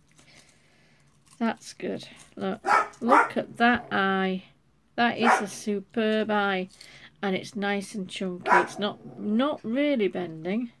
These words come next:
So that's brilliant. I've, I've got, um, I've actually just bought three different types of wool darners. Or wool needles. Um,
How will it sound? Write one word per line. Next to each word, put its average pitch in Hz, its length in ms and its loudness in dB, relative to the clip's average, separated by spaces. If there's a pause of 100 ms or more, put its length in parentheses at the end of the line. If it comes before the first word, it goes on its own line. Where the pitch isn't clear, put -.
(1200)
So - 180 -4
that's - 280 0
brilliant. 196 520 0
I've, 208 280 -6
I've 220 220 -2
got, - 260 0
um, 226 480 0 (100)
I've 233 120 0
actually 302 260 -2
just 190 320 -10
bought 202 360 0 (680)
three 226 260 -2
different 196 340 -10
types 190 300 -8
of 180 160 -4 (280)
wool 180 220 -4
darners. 180 500 -8 (1700)
Or 185 180 -2
wool 185 180 0
needles. 185 480 -4 (960)
Um, 185 640 -2